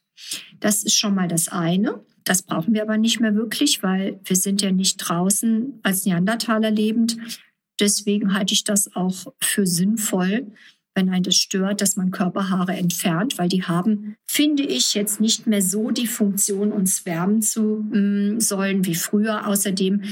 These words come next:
ist die Hygiene sehr, sehr gut. Wir brauchen die Haare am Körper auch nicht mehr so wie vor vergangenen Zeiten, um Keime abzuhalten, zum Beispiel um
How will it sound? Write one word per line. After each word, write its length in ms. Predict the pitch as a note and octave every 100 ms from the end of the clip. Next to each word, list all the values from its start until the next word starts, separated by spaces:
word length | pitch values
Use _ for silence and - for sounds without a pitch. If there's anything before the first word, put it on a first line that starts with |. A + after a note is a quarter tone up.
| -
ist 200 | A3 -
die 120 | A#3 G3+
Hygiene 800 | G3+ G#3 G#3 G#3+ A3 A3 G#3+ G#3+
sehr, 300 | - G#3+ G3+
sehr 180 | G#3 G3+
gut. 480 | G#3 G#3+ C4 - - - -
Wir 120 | G3+
brauchen 760 | G3+ G3 G3 F#3+ G#3+ G#3 G#3 -
die 160 | G#3
Haare 320 | G3 F#3 F#3+
am 160 | F#3 F#3+
Körper 420 | G3+ F3+ F#3 -
auch 200 | F#3+ F#3+
nicht 260 | G3 F#3 -
mehr 300 | F#3+ F3+ F3+ - - -
so 280 | F#3 G#3 G3
wie 300 | G3 F#3+ F#3+ -
vor 200 | - G3
vergangenen 880 | F#3 F#3 F#3 F3+ G3 F#3+ F#3 F#3 F#3 _ _ _ _
Zeiten, 800 | - G#3 F3+ F#3+ F#3 F#3 F#3 F#3 -
um 440 | - G#3 G3+ G3+ -
Keime 440 | - D3+ E3+ F#3+
abzuhalten, 880 | F#3 F3 - - F#3 F#3 F3 F3+ F#3
zum 180 | E3+ F#3+
Beispiel 400 | F3+ E3+ - F#3+
um 360 | G3+ F#3 F#3